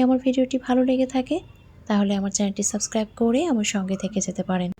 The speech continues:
সকাল সকাল ঘুম থেকে উঠে বাসার কাজগুলো গুছিয়ে নেওয়া,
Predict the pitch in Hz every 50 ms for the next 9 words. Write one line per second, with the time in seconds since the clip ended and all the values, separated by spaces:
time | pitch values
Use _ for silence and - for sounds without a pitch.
0 | - - _ _ - - - - - 233 226 - 262 254 - 269 254 262 262 254
1 | 233 226 226 226 233 233 247 233 240 - 226 214 202 196 - - 202 202 208 208
2 | 196 185 185 - - 202 190 - - 190 185 - - - 196 190 190 190 - 202
3 | 196 - - - - 202 202 202 202 180 170 170